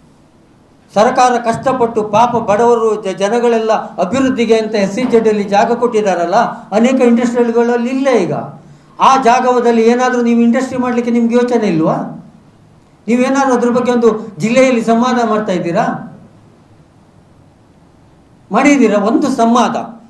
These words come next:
basically ಯಾರು, ನಮ್ಮ ಕಾಮತ್ ಸಾಹೇಬರು ಮತ್ತೆ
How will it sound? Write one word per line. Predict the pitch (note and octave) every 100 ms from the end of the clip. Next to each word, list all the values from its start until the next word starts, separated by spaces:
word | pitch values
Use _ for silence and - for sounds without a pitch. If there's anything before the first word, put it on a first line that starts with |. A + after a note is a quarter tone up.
| - _ _ _ -
basically | D3 D4 - - G#3+ D3+ - - - - _ _ _ _ _ _ _ _ _ _ _ _ F3+
ಯಾರು, | G3 G3+ A3+
ನಮ್ಮ | G3 F3+ F3 D#3+ D3 C#3+ - - - -
ಕಾಮತ್ | F3+ G#3 A3+ G#3+ G3+ G3 F#3 F#3 E3 E3+ E3 D#3+ D3 -
ಸಾಹೇಬರು | G3 G#3 G#3 G#3+
ಮತ್ತೆ | G3 G3 D4 D#4+ -